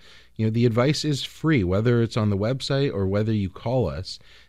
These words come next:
The consultation is always gonna be free, and we're happy to walk you through it so you understand a little bit better.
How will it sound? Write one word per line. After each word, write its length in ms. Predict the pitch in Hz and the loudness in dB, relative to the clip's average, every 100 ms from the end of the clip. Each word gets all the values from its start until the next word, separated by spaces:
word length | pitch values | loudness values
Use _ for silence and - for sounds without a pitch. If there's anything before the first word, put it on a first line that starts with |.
| - | -6
The 60 | 110 | 2
consultation 800 | 147 165 175 151 127 120 127 107 | 4 4 2 0 2 2 0 -2
is 120 | 101 | 0
always 300 | 98 104 98 | 0 -2 -2
gonna 180 | 101 95 | -2 0
be 120 | 95 | -2
free, 280 | - 90 117 | -4 -2 0
and 100 | 117 | 0
we're 80 | |
happy 300 | 104 117 135 | 0 -2 0
to 80 | 120 | 0
walk 320 | 95 92 95 | 0 -2 -2
you 100 | 95 | -6
through 300 | 80 85 82 | -6 -4 -2
it 120 | 139 123 | -4 -4
so 120 | 123 | -4
you 200 | 117 123 | -2 0
understand 480 | 127 123 - 131 131 | 0 -2 -2 -2 -2
a 40 | |
little 160 | 123 123 | -2 -4
bit 160 | 123 | -6
better. 200 | 135 107 | -6 -10